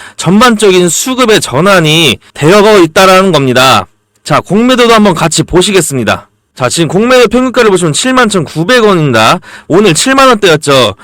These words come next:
공매도 세력들이 지금 약간 우세하다라는 겁니다.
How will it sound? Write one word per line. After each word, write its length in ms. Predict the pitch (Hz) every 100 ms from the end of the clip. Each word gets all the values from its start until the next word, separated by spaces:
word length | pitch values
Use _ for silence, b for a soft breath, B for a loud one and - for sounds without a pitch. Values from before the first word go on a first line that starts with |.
| B B
공매도 420 | - 196 247 240
세력들이 300 | 233 226 208
지금 180 | 180 156
약간 300 | 139 - 147
우세하다라는 680 | 135 202 240 240 208 190 185
겁니다. 460 | 139 127 117 113